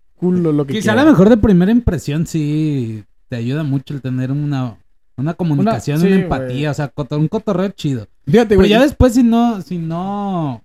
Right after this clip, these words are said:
Speaker 2: construyes la relación, pues no vale verga.
Speaker 1: Pero es lo que no entiendo, por ejemplo, que China y Java han rechazado. ¿Cómo vas de esa parte? Porque, por ejemplo, yo me imagino que estás cotorreando con alguien y más o menos se entienden,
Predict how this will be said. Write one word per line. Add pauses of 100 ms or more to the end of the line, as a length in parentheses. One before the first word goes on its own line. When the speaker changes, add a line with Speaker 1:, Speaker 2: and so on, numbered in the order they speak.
Speaker 2:
construyes
la
relación, (560)
pues
no
vale
verga.
Speaker 1:
Pero (200)
es
lo
que
no
entiendo,
por
ejemplo,
que
China
y
Java
han
rechazado. (720)
¿Cómo (580)
vas
de
esa
parte?
Porque,
por
ejemplo,
yo
me
imagino
que
estás
cotorreando
con
alguien (240)
y
más
o
menos
se
entienden,